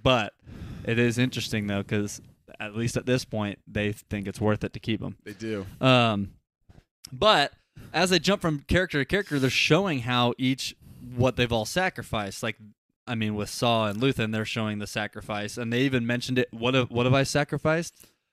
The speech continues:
Speaker 1: The whole dialogue in the last episode
Speaker 2: "I
Speaker 1: was,
Speaker 2: sacrificed
Speaker 1: "I've
Speaker 2: my
Speaker 1: sacrificed
Speaker 2: soul."
Speaker 1: everything,
Speaker 2: Yeah.
Speaker 1: my soul, everything."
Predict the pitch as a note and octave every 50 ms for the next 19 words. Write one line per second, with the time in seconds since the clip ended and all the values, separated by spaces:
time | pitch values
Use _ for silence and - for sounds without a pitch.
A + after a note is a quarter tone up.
0 | _ - C3 B2+ D#3 E3+ C#3 C3+ C#3 D3 D3 C#3 C#3 C3+ C3 B2 A#2 A2 A2+ B2
1 | C#3+ C#3+ - C3+ A#2 A2+ A2 - A2+ G#2+ G#2 G2+ G#2+ B2+ B2 A#2+ - C#3+ C3 A#2+
2 | - - C#3+ D3 - - C#3+ C#3+ F#3 F#3+ D#3 F#3 E3 C3 G#2+ G#2 G2 G2 B2+ -
3 | G#2 - - A2+ C3+ D#3+ D3+ A#2+ A2 A#2 C3 C#3 B2 A2 G2